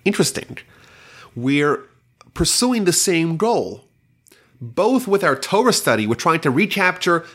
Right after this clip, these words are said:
the initial moment where the excitement was at its peak at Sinai, and also with marriage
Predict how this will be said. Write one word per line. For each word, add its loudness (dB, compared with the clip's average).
the 0
initial 2
moment 0
where 2
the 0
excitement 0
was 0
at 2
its 0
peak -2
at 0
Sinai, 2
and 2
also 2
with 0
marriage 0